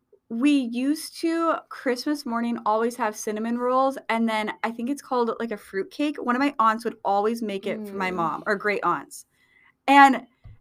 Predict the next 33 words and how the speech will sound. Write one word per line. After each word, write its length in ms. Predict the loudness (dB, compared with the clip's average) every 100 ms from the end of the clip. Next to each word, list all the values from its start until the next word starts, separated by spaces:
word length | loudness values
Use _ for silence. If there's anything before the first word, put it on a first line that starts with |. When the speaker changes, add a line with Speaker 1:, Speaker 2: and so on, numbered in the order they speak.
| -2
Speaker 1:
every 260 | 0 2 2
year 280 | 4 4
we 120 | 2 2
would 100 | -2
have 320 | 0 2 2
it, 180 | -2 -6
and 160 | -10 -2
every 240 | -2 0
year 260 | 0 0 0
I 120 | -2
would 180 | -4 -4
think, 320 | -8 -8 -12
"This 160 | -12 -8
is 180 | -8 -6
so 180 | -6
gross." 520 | -4 -4 -4 -6 -14 -20 _ _ _ _
But 280 | 6 6 6
it 100 | 4
was 220 | 4 4
just, 200 | 0 -4
like, 220 | 0 -2 0
what 220 | 0 0
we 140 | -4
had, 420 | -2 0 2 0 -10 _ _
like, 160 | -10 -10 _ _ -8
every 180 | -6
morning 360 | -4 -4 -6 -10 _ -12
for 120 | -10
Christmas 500 | -10 -12 -12 -14 -18 _ _ -12
breakfast. 400 | -10 -10 -12 -14
Speaker 2:
Fruit 160 | -16
cake. 360 | _ -20 -20 _ _ _ _ _ _ -10
Hmm. 240 | -6 -6